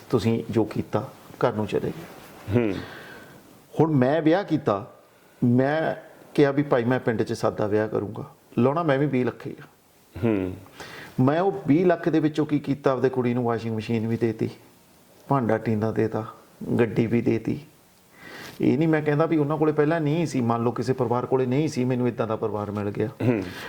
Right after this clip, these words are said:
Speaker 1: ਮੈਂ ਉਹਨਾਂ ਨੂੰ ਗੱਡ-, ਹੁਣ ਜਦੋਂ ਮੈਂ ਵੀਹ ਲੱਖ ਰੁਪਈਆ ਦਿੱਤਾ, ਜਿਹੜਾ ਤੁਸੀਂ ਲਾਇਆ, ਉਹਦੇ 'ਚ ਤੁਸੀਂ ਇਹ ਦੱਸੋ ਵੀ ਤੁਹਾਡੀ ਬੇਟੀ ਕੀ ਸੁੱਖ ਭੋਗੂਗੀ? ਤੇ ਉਹ ਜਿਹੜਾ ਵੀਹ ਲੱਖ ਮੈਂ ਖਰਚਿਆ,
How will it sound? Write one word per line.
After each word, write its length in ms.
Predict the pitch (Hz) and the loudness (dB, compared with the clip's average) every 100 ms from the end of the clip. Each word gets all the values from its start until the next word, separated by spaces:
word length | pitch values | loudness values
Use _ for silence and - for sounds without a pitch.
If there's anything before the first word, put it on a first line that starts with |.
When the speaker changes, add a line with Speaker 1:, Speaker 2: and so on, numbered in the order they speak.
| - | -2
Speaker 1:
ਮੈਂ 60 | 135 | 0
ਉਹਨਾਂ 180 | 156 160 | 2 0
ਨੂੰ 120 | 147 | 2
ਗੱਡ-, 140 | 143 - - - - | 0 -2 -16 -6 0
ਹੁਣ 120 | 170 | 2
ਜਦੋਂ 260 | 160 190 208 | 4 4 4
ਮੈਂ 120 | 208 - - | 2 -2 -4
ਵੀਹ 240 | 135 143 202 | 0 2 4
ਲੱਖ 200 | 190 190 | 2 2
ਰੁਪਈਆ 340 | 160 170 170 | 0 2 2
ਦਿੱਤਾ, 460 | 139 131 127 - - - | 2 0 0 -2 -10 -2
ਜਿਹੜਾ 180 | 143 180 | 2 2
ਤੁਸੀਂ 440 | 180 - 151 185 | 0 -2 0 2
ਲਾਇਆ, 300 | 170 135 110 - - - - - - | 2 2 -2 -6 -16 -20 -20 -12 0
ਉਹਦੇ 180 | 196 220 | 4 4
'ਚ 100 | 214 | 2
ਤੁਸੀਂ 520 | 208 - - 170 185 | -2 -4 -4 0 2
ਇਹ 40 | 190 | 2
ਦੱਸੋ 260 | 160 180 | 2 2
ਵੀ 80 | 165 | 0
ਤੁਹਾਡੀ 360 | 165 156 151 151 | 2 2 4 4
ਬੇਟੀ 260 | 156 165 | 4 2
ਕੀ 180 | 160 165 | 0 0
ਸੁੱਖ 220 | 156 151 | 0 -2
ਭੋਗੂਗੀ? 480 | 147 156 - 110 - - - - - - - | -2 -2 -2 -8 -10 -16 -20 -20 -20 -12 0
ਤੇ 80 | 202 | 2
ਉਹ 80 | 196 | 4
ਜਿਹੜਾ 180 | 190 | 4
ਵੀਹ 300 | 214 143 180 | 2 2 4
ਲੱਖ 200 | 208 190 | 4 2
ਮੈਂ 240 | 160 160 175 | 2 2 4
ਖਰਚਿਆ, 480 | 180 - 180 139 | 2 2 2 2